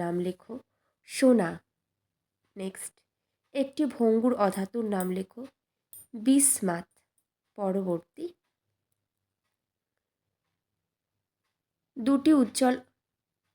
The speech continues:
অধাতুর নাম লেখো। একটি আয়োডিন, অপরটি গ্রাফাইট। নেক্সট,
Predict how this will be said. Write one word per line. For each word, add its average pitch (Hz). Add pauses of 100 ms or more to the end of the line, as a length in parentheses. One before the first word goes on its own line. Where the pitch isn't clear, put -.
অধাতুর 214
নাম 185
লেখো। 185 (680)
একটি 226 (140)
আয়োডিন, 233 (1160)
অপরটি 208
গ্রাফাইট। 185 (680)
নেক্সট, 190